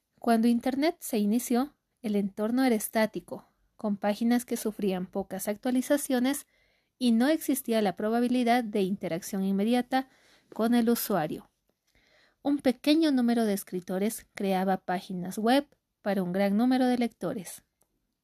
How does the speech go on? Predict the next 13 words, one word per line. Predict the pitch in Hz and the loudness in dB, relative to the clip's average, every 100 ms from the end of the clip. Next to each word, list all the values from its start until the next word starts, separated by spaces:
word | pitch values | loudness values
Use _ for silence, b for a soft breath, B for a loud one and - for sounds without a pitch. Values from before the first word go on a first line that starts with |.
| - | -2
Como | 226 196 190 | 0 0 0
resultado, | 202 233 269 - 233 226 294 b b b b | -4 0 -2 2 2 2 0 b b b b
se | - - 320 | -6 0 2
podía | 311 277 240 233 | 4 4 4 2
obtener | 226 208 202 208 | 0 -2 0 0
información | 208 - 185 185 - 220 220 | 0 -4 -6 -6 -2 0 0
yendo | 220 214 190 | 0 0 2
directamente | 190 202 - 208 196 202 202 | 0 0 -2 0 0 0 -2
a | |
la | 220 | -2
fuente. | 226 269 262 247 - - _ _ _ _ _ _ _ _ | 0 2 2 2 -4 -16 _ _ _ _ _ _ _ _
Por | 226 208 | 0 2
ejemplo, | 214 294 262 233 247 294 | 2 0 0 2 0 0